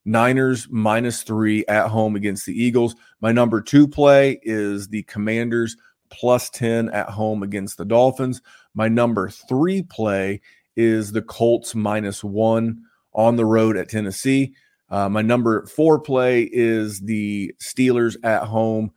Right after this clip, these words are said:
laying five and a half to the Cardinals. And then my one weight, the one that, you know,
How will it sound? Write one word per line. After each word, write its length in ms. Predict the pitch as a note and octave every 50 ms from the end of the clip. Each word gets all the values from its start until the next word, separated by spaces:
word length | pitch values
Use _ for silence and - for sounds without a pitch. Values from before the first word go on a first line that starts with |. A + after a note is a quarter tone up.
| _ _ _ _ _
laying 320 | F#2+ A2 A2+ A#2+ A#2+ A#2 A2
five 300 | - A#2 G#2+ A2 A2+ A2+
and 80 | A2+
a 40 | G#2+
half 300 | G#2 G#2+ G#2+ G#2+ G#2 -
to 200 | - - G#2+ G#2+
the 100 | F#2+ G2+
Cardinals. 640 | F#2+ - - A#2 A2+ A2+ A2+ A#2 A2+ A2+ A2+ G#2+ - - _ _ _ _ _ _
And 120 | - G#2+ A2
then 140 | A#2 A#2 A2+
my 380 | G#2+ G#2+ G#2 G2+ G2 G2 F#2
one 420 | E2 F#2+ G2+ A2 C3 C#3+ D3 D3 C#3
weight, 340 | C3+ C3+ C3 C3 B2+ -
the 80 | _ A#2+
one 300 | G#2 G#2+ A#2+ B2 B2 A#2+
that, 180 | A2+ G#2 - A2+
you 100 | A2+ A#2
know, 240 | A2 G#2 G2+ G2